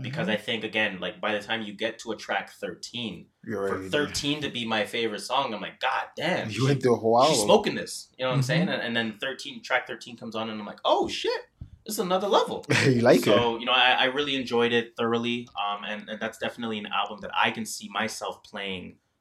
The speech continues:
Speaker 1: um, you know, several times throughout the course of the year. So, salute to, uh, oh seven oh Shake, Danny Moon. That one's called Modus Vivendi. Salute to her. And, um, I also listened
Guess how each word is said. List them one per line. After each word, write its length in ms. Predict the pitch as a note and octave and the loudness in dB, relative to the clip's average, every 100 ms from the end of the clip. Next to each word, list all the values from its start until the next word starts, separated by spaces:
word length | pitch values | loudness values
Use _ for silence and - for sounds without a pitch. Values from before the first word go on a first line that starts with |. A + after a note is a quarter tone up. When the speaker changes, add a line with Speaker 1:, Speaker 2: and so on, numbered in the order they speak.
| _ | _
Speaker 1:
um, 260 | F2+ F#2 F2+ | -4 -4 -6
you 80 | F#2 | -8
know, 80 | |
several 420 | F2+ - A2 G2+ F#2+ | -6 -2 -2 -4 -8
times 360 | G#2 G2 F#2+ | -6 -6 -8
throughout 200 | - F#2+ | -8 -10
the 60 | - | -10
course 280 | - G2 - | -10 -10 -10
of 80 | |
the 60 | F2+ | -12
year. 200 | F#2 F2 | -10 -8
So, 440 | - F#2 F2+ E2+ _ _ _ | -8 -6 -6 -6 _ _ _
salute 560 | - - A#2+ B2+ B2+ - - | -8 -2 0 0 -2 -6 -6
to, 360 | B2 A#2+ A#2 A2+ | 0 0 2 0
uh, 220 | G2+ G#2 | 0 0
oh 120 | A#2 | 0
seven 400 | A#2 - A#2+ A2 - | -2 0 0 -2 -4
oh 160 | A2+ | -4
Shake, 560 | G#2+ - A#2 A#2+ A#2+ - | -4 -4 -2 -4 -6 -4
Danny 400 | G#2 A2+ A2+ G2+ | -2 -2 -2 -4
Moon. 420 | G#2+ B2+ B2+ C3 - _ _ - | -2 -2 -2 -4 -10 _ _ -4
That 160 | A2 | -2
one's 140 | A2 A2 | -2 -4
called 280 | - G#2 F#2+ | -2 -2 0
Modus 420 | G#2+ A2+ A2+ - | 2 2 -2 -6
Vivendi. 840 | F#2 G#2 F#2 G#2 A2 G2 F#2 - - - _ | -8 -12 -4 -2 -2 -4 -8 -12 -18 -20 _
Salute 300 | - G#2+ G2+ | -12 -10 -10
to 60 | |
her. 320 | G2+ A2+ A#2+ - - _ _ | 0 0 0 -4 -20 _ _
And, 500 | A2+ A#2+ A#2+ A#2+ A2+ - - - | 2 6 6 4 0 -4 -8 -2
um, 840 | A2+ A2+ A2+ A2+ A2 A2+ A2+ A2 - - | 2 6 6 6 4 0 -2 -6 -6 2
I 100 | B2 | 6
also 220 | C#3+ D3 | 6 4
listened 300 | C3 B2+ C3+ | 0 0 -4